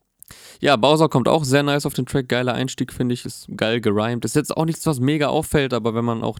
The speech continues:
hier mal auf die Details achtet, ist einfach cool geflowt, wie er sagt, "Wie lang hast du deine Eltern nicht gesehen, weil du dich entschieden hast, in einen Techno-Club zu gehen?"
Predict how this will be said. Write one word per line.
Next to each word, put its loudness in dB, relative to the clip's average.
hier -2
mal 0
auf -4
die -14
Details -4
achtet, -8
ist -16
einfach -8
cool 0
geflowt, -4
wie 0
er -2
sagt, -6
"Wie 0
lang 0
hast -4
du 0
deine 0
Eltern -2
nicht -6
gesehen, -2
weil -2
du -4
dich -6
entschieden -6
hast, -8
in -8
einen -6
Techno-Club -10
zu -6
gehen?" -4